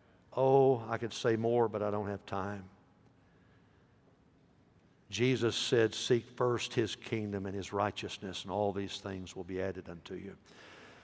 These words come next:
Oh, mankind's desire and lust for mammon.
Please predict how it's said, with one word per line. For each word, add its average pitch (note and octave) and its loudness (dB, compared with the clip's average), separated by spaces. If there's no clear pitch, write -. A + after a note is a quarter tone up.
Oh, A#2 6
mankind's A#2 4
desire G#2+ 4
and G2+ -2
lust G#2+ 2
for G#2 -6
mammon. G2 -2